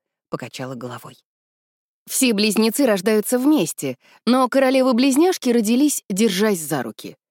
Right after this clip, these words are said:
Правая рука Мэриэл срослась по краю с левой рукой Перри, а между их мизинцами рос еще один палец,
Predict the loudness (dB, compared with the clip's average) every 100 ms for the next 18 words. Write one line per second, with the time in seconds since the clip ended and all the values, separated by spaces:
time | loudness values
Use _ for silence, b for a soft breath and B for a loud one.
0 | _ _ _ -4 0 2 2 2 2 0
1 | 0 0 2 2 2 2 0 -2 -2 -2
2 | 0 0 0 0 -2 0 0 2 0 0
3 | 2 4 2 2 0 0 0 0 0 0
4 | -4 -10 B B B B B -2 0 0
5 | 0 0 2 2 2 2 0 2 0 0
6 | -2 0 0 0 0 -2 -4 -6 -8